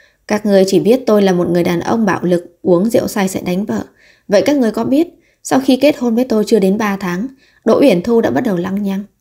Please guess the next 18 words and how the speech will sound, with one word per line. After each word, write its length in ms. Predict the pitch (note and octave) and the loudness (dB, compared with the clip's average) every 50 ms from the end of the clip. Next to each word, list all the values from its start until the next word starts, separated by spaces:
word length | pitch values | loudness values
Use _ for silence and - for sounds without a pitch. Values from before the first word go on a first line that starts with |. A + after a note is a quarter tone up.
| _ _ _ | _ _ _
hết 220 | - A3+ C4 B3+ | -2 -2 0 0
người 140 | A3+ G3+ F3+ | 0 0 0
này 140 | F3+ F#3 F3+ | 0 0 0
đến 180 | F3+ F3+ G#3 B3+ | 0 0 0 0
người 140 | B3 F#3 | 0 0
khác 280 | F3 - B3+ C4 D#4 - | 0 0 -2 -4 -2 -2
không?" 160 | - A#3+ B3 B3+ - _ _ _ _ _ _ _ _ _ _ _ _ _ _ - | -4 -6 -6 -8 -10 _ _ _ _ _ _ _ _ _ _ _ _ _ _ -6
Trong 180 | C4+ C4 B3 | -4 -4 -2
ánh 220 | - G#3 G3+ F#3+ G#3 | -2 -2 -2 -2 -2
mắt 160 | C4 D#4+ - - | -4 -4 -2 0
Phùng 180 | C4 A3+ F#3 | 0 0 0
Thư 160 | F3 A3 A3+ | 0 -2 -2
Dương 340 | A3+ A3+ A#3+ A#3 A3 G#3+ G#3 | -2 0 -2 -2 0 -2 -2
tràn 180 | - A3 G3 F#3 | -2 -2 -2 -2
đầy 180 | F#3+ F#3 F3+ | 0 0 -2
vẻ 200 | F3 G3+ F3+ F3 | -2 -2 -4 -4
đau 180 | - A3 B3 C4 | -4 -4 -4 -4
khổ. 320 | C4 - B3 G#3 F3+ F3 | -4 -4 -4 -4 -4 -6